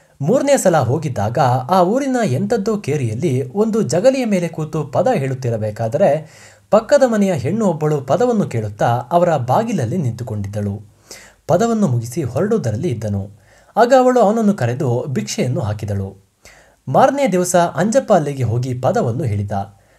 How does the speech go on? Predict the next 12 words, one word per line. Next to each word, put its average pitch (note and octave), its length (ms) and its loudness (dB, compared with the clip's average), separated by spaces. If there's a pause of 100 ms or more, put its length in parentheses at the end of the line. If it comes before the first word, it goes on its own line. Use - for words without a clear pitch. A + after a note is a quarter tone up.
(160)
ಆ C3 100 4
ಹೆಣ್ಣು G#3 340 0
ಅವನನ್ನು C#3 380 0
ಕರೆದು A#2+ 580 -2
ತನ್ನ A3+ 260 2
ಮನೆಯ F#3+ 320 0
ಹತ್ತಿರ D3+ 360 -2
ಕೂರಿಸಿ B2+ 460 -4
ಪದ C#3 220 0 (100)
ಹೇಳಿಸಿ A#2 580 -4
ಭಿಕ್ಷೆಯನ್ನು B2 520 -4
ಹಾಕಿದಳು. G2+ 640 -6